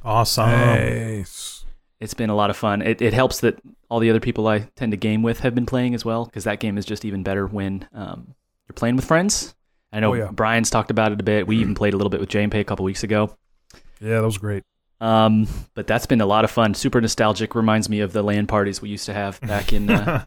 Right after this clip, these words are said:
Speaker 1: <laughs>
Speaker 3: middle school, high school, p-,
Speaker 1: Oh.
Speaker 3: bringing our Xboxes over to a friend's house and just playing
Speaker 2: Mm-hmm.
Speaker 3: all night Halo three.
Speaker 2: Dude,
Speaker 3: Um,
Speaker 2: I, I, like, I mean, the first, like, night I was playing Halo, we hopped in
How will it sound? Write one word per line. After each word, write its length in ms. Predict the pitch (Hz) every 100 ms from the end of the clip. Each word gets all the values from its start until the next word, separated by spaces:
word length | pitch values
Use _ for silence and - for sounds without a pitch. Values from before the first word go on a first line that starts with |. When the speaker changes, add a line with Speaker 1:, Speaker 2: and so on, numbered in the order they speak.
| -
Speaker 1:
<laughs> 120 | 127
Speaker 3:
middle 180 | 107 110
school, 300 | 107 - 110
high 200 | 104 107
school, 400 | 107 - 110 104
p-, 120 | - -
Speaker 1:
Oh. 200 | 110 101
Speaker 3:
bringing 240 | 113 110
our 180 | 107 107
Xboxes 600 | 117 - 123 113 - 107
over 240 | 113 110 107
to 80 |
a 60 | 110
friend's 340 | - 113 113
house 320 | 117 110 107 104
and 80 |
just 260 | 104 110 - -
playing 300 | - 113 107
Speaker 2:
Mm-hmm. 140 | 104 113
Speaker 3:
all 200 | 110 110
night 360 | 110 104 - -
Halo 260 | 110 104
three. 320 | 101 104 101 - _ _ _ _ _ _ _ _ - -
Speaker 2:
Dude, 100 | 135
Speaker 3:
Um, 260 | 110 101
Speaker 2:
I, 500 | 101 147 185 175 139 - _ 120
I, 380 | 139 190 185 -
like, 380 | 135 123 117 - _ _ - - - - _ _ _ _ _ _ _ _ _ _ _ -
I 80 | 135
mean, 480 | 135 131 123 117 101 _ _ _ _ _ _ _ _ _
the 160 | 135 135
first, 300 | - 170 -
like, 120 | 123
night 400 | 117 127 127 104
I 120 | 117 120
was 160 | 110
playing 260 | - 117 110
Halo, 340 | 113 117 101
we 180 | 98 117
hopped 220 | 107 110
in 220 | 110 104